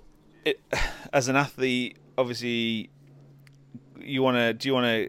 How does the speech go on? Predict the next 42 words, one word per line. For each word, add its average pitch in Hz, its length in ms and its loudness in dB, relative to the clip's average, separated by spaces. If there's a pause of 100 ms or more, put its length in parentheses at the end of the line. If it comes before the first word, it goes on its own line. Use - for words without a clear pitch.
are 117 60 0
you 117 140 0
still 123 200 -2
gonna 110 380 0
try 113 280 -2
and 110 100 -6
compete 127 360 -6
this - 200 -6
year, 160 300 2
or 123 60 -2
like, 113 160 2
or 110 120 0
like 107 140 2
you 110 60 -6
said, 151 160 -2
are 143 40 -2
you, 107 340 -4
is 107 160 -4
it, 101 220 -8
is 104 180 -8
it 101 100 -6
wiped 113 240 0
from 107 160 -10
your 101 80 -6
mind, 110 320 -2
and 104 160 -2
you, 104 260 -4
are 104 60 0
you 104 140 -4
using 104 340 -6
this, 104 180 -6
like, 107 180 -6
as 101 100 -10
a 98 40 -14
preparation 107 580 -6
block 101 220 -4
for - 120 -16
next - 300 -8
year 117 120 -4
when 104 200 -6
it - 100 -14 (140)
counts? - 560 -12